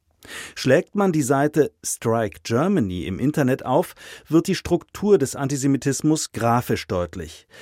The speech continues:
Das Wort Germany ist kurzerhand durchgestrichen. Mit Worten: „Deutschland, das Land der Judenfreunde, wird gestrichen, wird ausradiert aus der Welt.“ Der Bann des Judenhasses wird ausgeweitet auf die, die sich mit Israel solidarisieren.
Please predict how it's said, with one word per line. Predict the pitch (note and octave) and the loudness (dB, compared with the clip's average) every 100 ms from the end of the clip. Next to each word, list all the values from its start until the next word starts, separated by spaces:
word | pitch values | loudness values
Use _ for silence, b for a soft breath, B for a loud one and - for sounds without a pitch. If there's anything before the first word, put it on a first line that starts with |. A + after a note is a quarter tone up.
| B B | B B
Das | B2 A#2+ | -4 0
Wort | C3 A#2+ - | 0 -2 -6
Germany | G#2 A2 G#2+ C3 D3+ F#3+ E3 | -4 -2 0 2 2 0 0
ist | B2 - | -4 -6
kurzerhand | - D#3+ - D3 D3 F3+ - E3+ | 0 0 2 -2 0 -2 0 2
durchgestrichen. | F3+ - A#2 - D#2+ - D#2+ _ _ _ _ _ - | 2 2 -6 -6 -12 -12 -18 _ _ _ _ _ -8
Mit | G2 G2+ | -6 -2
Worten: | F2+ - D#3+ D#3+ B B B B | -2 -2 -6 -6 B B B B
„Deutschland, | C3+ D3 - F#3 A3 - - | 4 4 2 -2 -2 -4 -6
das | A#2 B2 | -4 0
Land | C3+ D#3 - | 2 0 2
der | C3 | 2
Judenfreunde, | C#3+ F3 G3 - D#3+ F3 F#3+ E3+ | 2 2 0 -2 0 2 4 4
wird | F3 - | 2 0
gestrichen, | F#3+ - F#3 G#3+ D#3+ C3 - | -2 -2 0 0 4 2 2
wird | C#3 D#3+ - - | -2 -2 -2 -2
ausradiert | C#3 D3+ - A2 G2 G2 D#2+ | 2 2 2 -4 -2 -4 -6
aus | E2+ F2 | -8 -6
der | B2+ A#2 | -4 -2
Welt.“ | F2+ - - _ _ B B B B | -4 -6 -16 _ _ B B B B
Der | G#2 | 0
Bann | G#2 C#3+ G#3+ | 4 4 4
des | F3+ - | 2 0
Judenhasses | E3 G3+ F#3 F3+ F#3 F#3 D3 | -2 0 0 0 0 0 2
wird | D3+ - | 0 2
ausgeweitet | C#3+ F#3+ - D3+ C#3+ D3+ F3 - | 0 0 2 2 2 2 -2 -2
auf | A#2 F#2+ | -4 -4
die, | A2+ E3 | -6 -6
die | D#3+ D3+ | -4 -4
sich | D3 - | -4 -2
mit | A2+ - | -2 -2
Israel | C3 A#2 - A2+ A2+ A2 | -6 -6 -6 -4 -2 0
solidarisieren. | A#2 A2+ A#2+ C3+ B2+ A2+ D2 D#2 | 0 0 -2 -2 -4 -6 -6 -10